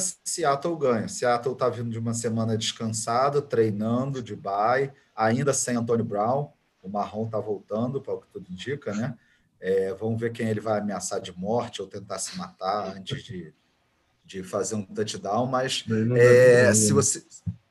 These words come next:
Speaker 1: se a gente pegar o último jogo do Arizona, que eu achei bem fraco,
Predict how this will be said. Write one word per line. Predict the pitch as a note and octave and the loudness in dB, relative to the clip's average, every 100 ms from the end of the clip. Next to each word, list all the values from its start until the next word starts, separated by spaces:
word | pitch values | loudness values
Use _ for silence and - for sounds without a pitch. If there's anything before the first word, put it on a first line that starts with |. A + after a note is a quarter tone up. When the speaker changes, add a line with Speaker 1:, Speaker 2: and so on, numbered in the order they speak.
| _ | _
Speaker 1:
se | - C#3+ | -6 -2
a | C3+ | 2
gente | C#3+ C#3+ - | 2 0 0
pegar | F#3 D3 C3 | 0 4 4
o | B2 | 4
último | C#3+ F3+ D3 D3+ | 0 0 2 2
jogo | A#2+ B2 C3+ A2+ G#2+ G2 | 0 2 2 2 -2 -4
do | G#2 A2 | -6 0
Arizona, | A#2+ A#2+ A2+ A2+ B2 A#2+ A2 F#2+ | 0 0 -4 -2 0 0 -2 -6
que | - | -2
eu | A#2 A#2+ | 0 2
achei | G#2 - A2 | 0 -4 -6
bem | F#2 C3+ D3+ | -2 -2 -2
fraco, | - A2+ A#2 - - | -2 0 2 0 -10